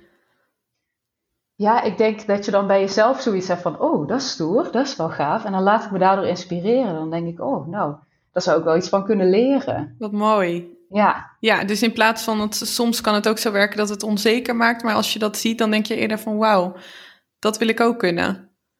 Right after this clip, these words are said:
Speaker 1: Ja, precies. Ja, het kan soms intimiderend zijn, maar wat ik in ieder geval alt-, waar ik naar streef, is altijd om intimidatie meteen om te zetten naar inspiratie. Dus als je denkt, "Oh, ik voel me een beetje geïntimideerd", dan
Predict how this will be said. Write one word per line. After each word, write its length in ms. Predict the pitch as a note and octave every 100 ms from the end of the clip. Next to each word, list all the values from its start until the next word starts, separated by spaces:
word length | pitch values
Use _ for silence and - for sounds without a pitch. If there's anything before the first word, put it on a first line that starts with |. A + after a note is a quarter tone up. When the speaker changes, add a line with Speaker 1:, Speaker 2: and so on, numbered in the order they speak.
| _ _
Speaker 1:
Ja, 320 | G3+ A3 A3
precies. 380 | - G3+ B3+ A#3+
Ja, 280 | A3+ G#3 -
het 220 | D3+ E3
kan 180 | A#3 A#3
soms 240 | A#3 A3
intimiderend 800 | - G#3 G#3 F#3+ E3 G#3 B3 A#3+
zijn, 320 | - G#3+ A3
maar 360 | G#3 F#3 - - _ -
wat 160 | G3+ G3+
ik 180 | G3
in 60 | -
ieder 160 | G3 G3+
geval 200 | G3 F3+
alt-, 300 | F#3 F#3 -
waar 140 | F3+
ik 100 | F3+
naar 120 | E3+
streef, 420 | E3+ - G3+ C4
is 100 | B3
altijd 280 | G#3 G#3+ G3
om 120 | G3
intimidatie 760 | - F#3+ F#3+ F3+ F3 F3+ - E3
meteen 320 | E3+ E3+ E3+
om 140 | F3
te 100 | E3+
zetten 280 | E3+ E3+ E3+
naar 140 | D#3+ -
inspiratie. 840 | E3 - E3 D3 C#3 C3+ - D3+
Dus 420 | E3 - - -
als 160 | - F3+
je 80 | F#3
denkt, 240 | G3 G3+
"Oh, 120 | A3+
ik 80 | A3+
voel 140 | A3+ G3+
me 80 |
een 60 | F#3
beetje 300 | G3 G3 F#3+
geïntimideerd", 640 | F#3 F#3 F3 E3 F#3+ A#3+
dan 300 | G#3+ G3 -